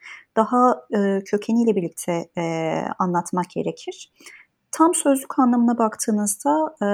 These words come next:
Oxford Sözlüğü mesela, e, demo-, demokratiyeyi demos ve kratos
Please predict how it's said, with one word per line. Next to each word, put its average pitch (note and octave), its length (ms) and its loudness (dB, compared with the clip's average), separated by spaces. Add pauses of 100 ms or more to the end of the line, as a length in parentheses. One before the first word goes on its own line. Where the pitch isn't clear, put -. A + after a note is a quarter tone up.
(180)
Oxford F#3+ 400 -2
Sözlüğü D#3+ 440 -4
mesela, E3+ 580 -4 (440)
e, G3+ 40 0 (500)
demo-, A3+ 280 0 (240)
demokratiyeyi A#3 840 0 (600)
demos C#4+ 560 6
ve B3+ 220 2
kratos A#3 640 -4